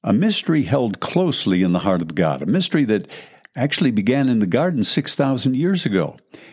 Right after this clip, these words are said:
And that mystery opened the door for a timeline that ultimately will reveal the whole comprehensive mystery of God that will end in his return. Now, I'm going to give you the, the riddle first.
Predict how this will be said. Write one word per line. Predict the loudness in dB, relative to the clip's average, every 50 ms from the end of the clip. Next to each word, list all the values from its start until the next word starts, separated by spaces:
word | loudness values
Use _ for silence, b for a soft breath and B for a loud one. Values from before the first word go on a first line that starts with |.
| B B
And | 0 0
that | 2 2 0 0 0
mystery | 0 2 2 2 2 2 2 2 2
opened | 2 0 0 0 0 0 0
the | 0 0
door | 0 2 2 2 2 0
for | 0 0 0 2 2
a | 2
timeline | 0 -2 -4 -2 0 2 2 2 2 2 2 0 0 -2 -2 -2 -2 -4 -4 -6 B B B B B B B B B
that | -4 0 0 2 0 0 0 0
ultimately | 0 0 0 0 0 0 0 0 0 0 0 2 2 2 0 -2 -2
will | 0 0 0 2
reveal | 2 2 2 2 2 2 0 0 2 0 0 0
the | 0 0 0
whole | -2 -2 -2 0 0 0 0 -2 -4 -4
comprehensive | -4 -2 0 0 0 0 0 0 0 2 2 2 0 0 0 0 0 0 0
mystery | 0 0 0 2 2 2 2 0 0 -2 0 0 2 2
of | 2 0 0
God | 0 0 0 0 0 0
that | 0 -2 -2
will | -2 -2 -2 0
end | 0 0 0 0
in | 0 0
his | 0 0 0 0 0
return. | -2 -2 -2 -2 -2 -2 0 0 -2 -2 -4 -8 -14 _ _ _ _ _ _ _ _ _ B B B B B B B B B B B B B B _ _ _ -2
Now, | 0 0 2
I'm | 2 2
going | 2 0 0
to | 0
give | 0 0 0 2 2
you | 2 2 2 0 -2 -2
the, | -4 -4 -2 0 0
the | 0
riddle | 2 2 2 2 2 0 -2 -4
first. | -4 -2 0 0 0 0 -2 -4 -6 -6 -6 -8 -12